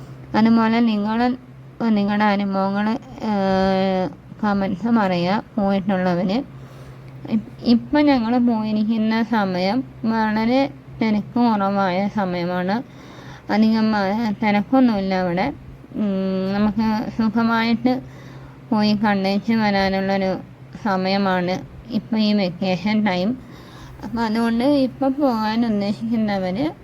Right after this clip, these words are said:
ആ, വേഗം തന്നെ പോകണമെന്നാണ് എൻ്റെ ഒരു അഭിപ്രായം. നല്ല, വളരെ തിരക്ക് കുറഞ്ഞ് നമുക്ക് സമാധാനപരമായിട്ട് നമുക്ക് നമ്മുടെ യാത്രകളൊക്കെ ആനന്ദിച്ച് ഉല്ലസിച്ച്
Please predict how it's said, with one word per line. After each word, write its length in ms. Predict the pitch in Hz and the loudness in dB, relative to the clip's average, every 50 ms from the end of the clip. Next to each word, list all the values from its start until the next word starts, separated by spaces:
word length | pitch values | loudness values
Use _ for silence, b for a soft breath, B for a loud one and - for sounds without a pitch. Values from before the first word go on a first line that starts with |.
| - - - - | -20 -18 -10 -8
ആ, 300 | - 220 226 196 190 190 | -6 -4 -2 0 0 0
വേഗം 540 | 196 208 214 220 208 220 233 247 254 240 226 | 0 0 0 0 0 0 2 2 2 2 2
തന്നെ 240 | 208 202 208 220 233 | 0 0 0 -2 -2
പോകണമെന്നാണ് 1200 | 220 - 226 202 190 190 196 190 196 202 208 208 214 208 202 190 180 175 185 214 - - - | -2 -2 0 0 2 2 0 0 0 -2 -2 -2 -2 -2 0 0 0 0 -2 -4 -4 -4 -4
എൻ്റെ 240 | 220 196 185 196 196 | -4 -2 0 0 0
ഒരു 60 | 196 | 0
അഭിപ്രായം. 760 | 202 196 190 185 196 175 175 196 190 185 180 180 180 202 254 254 - - - - B B B B B B B B B B B B B - | 0 0 0 0 -2 -2 -2 -2 -2 0 0 -2 -2 -2 -4 -4 -8 -16 -20 -18 B B B B B B B B B B B B B -4
നല്ല, 420 | 202 214 220 220 214 214 214 208 | 0 0 2 2 2 2 2 2
വളരെ 580 | 208 202 220 220 202 202 196 202 208 208 214 233 | 2 2 2 2 2 2 2 2 0 2 2 0
തിരക്ക് 480 | 226 220 226 208 196 185 190 - - | 2 2 0 2 0 -2 -2 -2 -2
കുറഞ്ഞ് 400 | 214 208 202 190 185 185 185 196 | 0 0 2 2 0 0 -2 -2
നമുക്ക് 420 | 202 202 196 185 185 190 196 214 202 - | -2 -2 0 -2 -2 -2 -2 -4 -2 0
സമാധാനപരമായിട്ട് 1400 | 226 190 185 190 196 202 196 190 202 208 214 208 214 196 202 220 214 208 208 214 196 190 190 190 196 - - 220 | -2 -2 0 0 0 0 0 0 2 2 0 0 0 0 0 0 0 0 -2 -2 -2 -2 0 -2 -2 -4 -2 -2
നമുക്ക് 500 | 240 262 262 226 208 196 196 - - 220 | 0 2 2 2 0 -2 -4 -6 -4 -4
നമ്മുടെ 540 | 220 214 208 190 180 185 185 185 202 254 277 B B B B B B B B B B B | -2 -2 0 0 0 0 0 0 0 -2 -2 B B B B B B B B B B B
യാത്രകളൊക്കെ 1200 | - 214 208 202 190 190 - 220 196 196 190 190 190 185 185 175 - 214 220 240 262 - - - - | 0 2 2 2 2 0 -2 -2 0 0 0 0 0 0 -2 -2 -2 0 0 0 -2 -4 -10 -8 -4
ആനന്ദിച്ച് 960 | - 202 196 196 190 190 190 196 196 202 202 202 208 202 - - 240 254 - - - - - | -2 -2 0 0 0 0 0 0 0 0 0 0 0 0 0 0 0 0 0 -4 -10 -10 -6
ഉല്ലസിച്ച് 840 | 202 202 196 208 208 202 208 208 - 214 214 208 - 226 240 269 | -2 0 0 0 0 0 0 -2 -2 -2 -4 -2 0 0 0 0